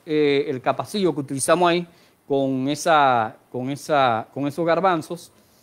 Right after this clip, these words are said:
Es que eso es para que la masa no se hinche, es decir, no se hin-, no se hinche y pueda quedar bien pareja, eh, eh, la, la, la,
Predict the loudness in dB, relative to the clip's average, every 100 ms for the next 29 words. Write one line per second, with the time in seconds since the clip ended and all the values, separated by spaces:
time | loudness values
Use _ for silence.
0 | _ _ -4 -2 0 0 2 0 -2 -4
1 | -12 -12 -10 -4 -4 -4 -4 -4 -4 -4
2 | -4 -6 -6 -8 -8 -6 -4 -6 -10 -16
3 | -18 _ _ -18 -8 -6 -4 -2 0 0
4 | -4 -6 -6 -2 -2 -2 -4 -8 -12 -14
5 | -10 -2 0 0 0 2 2 0 -6 -8
6 | -8 -4 -2 0 -2 -2 -6 -10 -20 _
7 | _ 2 4 4 4 4 4 4 2 0
8 | -4 -8 -6 -4 -4 -6 -2 -2 0 0
9 | 0 0 -2 -8